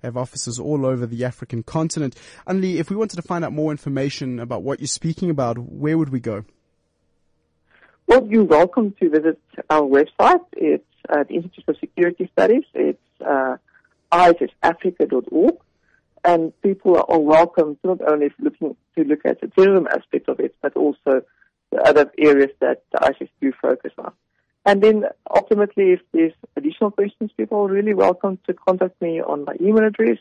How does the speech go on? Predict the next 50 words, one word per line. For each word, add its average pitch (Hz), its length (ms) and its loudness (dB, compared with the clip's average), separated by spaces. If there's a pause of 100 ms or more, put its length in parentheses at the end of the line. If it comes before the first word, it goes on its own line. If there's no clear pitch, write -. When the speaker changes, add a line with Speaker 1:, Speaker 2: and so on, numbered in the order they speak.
Speaker 2:
It's - 160 -8 (100)
all 349 280 4
on 156 80 -4
the - 120 -4
isis - 360 -4 (100)
website, 214 440 0 (640)
and 160 280 4
I 165 80 4
will 160 140 6
gladly 139 520 -2
answer - 360 -10
additional - 420 -8
questions. - 320 -20 (380)
Speaker 1:
So - 160 -10
it's 131 140 -6
the 147 200 -6
I 156 180 0
S 151 300 -4 (100)
S, 139 280 -10
not 143 300 -6
isis 139 440 -6
website. 131 480 -6
Thank 160 260 -4
you 139 60 -6
so 185 180 -2
much 170 180 -10
for 196 120 -4
joining 165 320 -2
us, 156 120 -6
Annelie 156 340 -4
Speaker 2:
Not 226 140 6
Speaker 1:
Botha. - 440 6 (120)
Speaker 2:
isis. 175 380 4
No, 190 80 8
not - 100 2
isis. 240 1160 -2
Speaker 1:
<laughs> - 40 -16
Uh, 156 240 0
she's 160 240 -10
from 151 180 -6
the 143 80 -8
Institute 147 380 -8
for 147 120 -14
Strategic - 580 -8
Studies, 170 400 -4 (260)
talking 247 300 -4
a - 20 -8
little 214 220 -2
bit 190 120 -6
about 160 460 -4